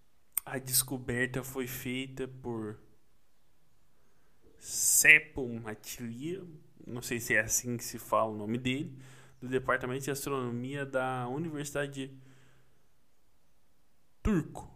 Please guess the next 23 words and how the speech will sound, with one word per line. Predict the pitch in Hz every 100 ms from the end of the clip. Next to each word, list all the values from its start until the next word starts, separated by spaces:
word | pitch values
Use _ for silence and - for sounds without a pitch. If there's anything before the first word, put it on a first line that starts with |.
| - - - - - - - - - - -
Olha, | - 214 110
na | -
Finlândia, | - 226 160 156 156 123
não | 107 117
é |
na | 160
Turquia. | 190 226 214 - 151 139 120
Podia | 123 131 220
ser | 226
na | 226
Turquia. | 226 226 214 185 190 135 - - - - - -
Eles | 123 127 123
podiam | 127 131 160 175
botar | 135 120 117 113
uma, | 110 104 98 - - - - -
seria | - 285 269
a |
mesma | 254 190 190
coisa | 160 156 160
que | 160 -
tiver | 139 139 147
uma | 143 135 117
faculdade | 117 135 131 123 117 117 117 110 101